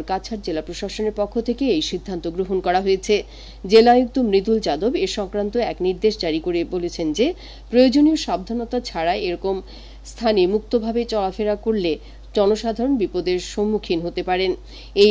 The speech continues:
নির্দেশ অমান্য করলে দুর্যোগ ব্যবস্থাপনা আইনের অধীনে কঠোর ব্যবস্থা গ্রহণ করা হবে বলে জেলায়ুক্ত জানিয়েছেন।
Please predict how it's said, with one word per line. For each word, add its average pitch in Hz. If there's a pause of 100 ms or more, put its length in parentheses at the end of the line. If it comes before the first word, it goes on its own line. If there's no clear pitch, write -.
(140)
নির্দেশ 233
অমান্য 254
করলে 262
দুর্যোগ 185
ব্যবস্থাপনা 208
আইনের 165
অধীনে 196 (100)
কঠোর 175
ব্যবস্থা 185
গ্রহণ 202
করা 240
হবে 247
বলে 254 (100)
জেলায়ুক্ত 165 (220)
জানিয়েছেন। 175